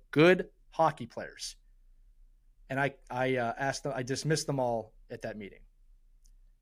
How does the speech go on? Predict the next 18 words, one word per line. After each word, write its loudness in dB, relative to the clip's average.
And -4
I 4
remember 4
everybody 4
thought 0
I -4
was -8
crazy. -8
Like, -10
the, -4
the 0
attitude 2
was, -8
"You -6
can't -4
win -2
without -8
them." -14